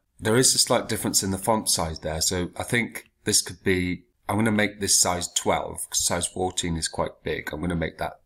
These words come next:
size twelve there. So that's a subheading, so I'm gonna highlight that and choose an appropriate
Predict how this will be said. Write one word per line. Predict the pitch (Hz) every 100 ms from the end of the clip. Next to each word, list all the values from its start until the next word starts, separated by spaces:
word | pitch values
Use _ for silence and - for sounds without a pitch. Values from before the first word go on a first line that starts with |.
| _
size | - 85 78
twelve | - - 78 73
there. | 73 69 - _ _
So | - 95 82 - _ _
that's | 113 117 -
a |
subheading, | 113 - 107 - 90 85 85 104 - _
so | - 87
I'm |
gonna | 95
highlight | 87 107 101 85 -
that | - 95 110 - _ _ -
and | 90 85 85 82 _ _
choose | - 113 95 107 - -
an | 92
appropriate | 85 104 95 - 87 85